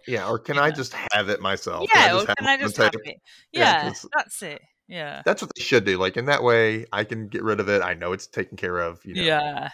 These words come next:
Speaker 2: exactly.
Speaker 1: Put it on digital, then take care of, no, don't put it on digital.
Speaker 2: <laughs> Don't
Speaker 1: You
Speaker 2: put
Speaker 1: put
Speaker 2: it
Speaker 1: it
Speaker 2: on
Speaker 1: on digital, it's gone forever. It just, somebody gets your, into your computer and boom, it's
Speaker 2: Yeah.
Speaker 1: everywhere. Sorry.
Speaker 2: <laughs> Yeah.
Speaker 1: Keep a vi-, you know, keep a hard copy. That's it.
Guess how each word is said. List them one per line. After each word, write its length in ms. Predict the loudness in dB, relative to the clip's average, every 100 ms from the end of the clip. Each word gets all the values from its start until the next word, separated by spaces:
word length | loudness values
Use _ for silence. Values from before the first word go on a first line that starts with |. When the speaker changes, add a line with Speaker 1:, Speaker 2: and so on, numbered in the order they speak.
| -12
Speaker 2:
exactly. 580 | -6 -2 -4 -6 -16 2
Speaker 1:
Put 140 | 2
it 60 | 4
on 100 | 2
digital, 440 | 4 4 2 2 4
then 260 | 2 0 -6
take 180 | -8 -6
care 160 | -6 -8
of, 80 | -6
no, 120 | -2
don't 140 | 0
put 100 | 2 2
it 20 |
on 60 | 2
digital. 340 | -2 -6 -4
Speaker 2:
<laughs> 420 | -4 -4 -8 -10
Don't 200 | -10 -10
Speaker 1:
You 40 | 0
Speaker 2:
put 60 |
Speaker 1:
put 20 | 4
Speaker 2:
it 40 |
Speaker 1:
it 40 |
Speaker 2:
on 80 | 6
Speaker 1:
on 100 | 8
digital, 260 | 8 6 0 _
it's 100 | -4
gone 280 | 6 8 8
forever. 400 | 6 4 4 2
It 240 | 0 -2
just, 260 | -4 -4 -2
somebody 220 | 2 4
gets 180 | 4 0 -4
your, 100 | -4
into 240 | -2 -2
your 100 | -2
computer 340 | -2 -2 0 0
and 120 | 2
boom, 320 | 4 4 2
it's 180 | -2 -2
Speaker 2:
Yeah. 480 | 2 6 8 8 4 -2 _ -4
Speaker 1:
everywhere. 360 | -2 0 -2 -6
Sorry. 280 | -12 -14 -16
Speaker 2:
<laughs> 60 | -14
Yeah. 240 | -12 -12 -14 _
Speaker 1:
Keep 280 | 0 0 2
a 60 | -2
vi-, 120 | -2 -4
you 80 | -2
know, 220 | -4 -6 _
keep 260 | -6 -6 -4
a 60 | -4
hard 300 | 0 0 0
copy. 240 | -8 -8
That's 220 | -10 -10 -10
it. 140 | -12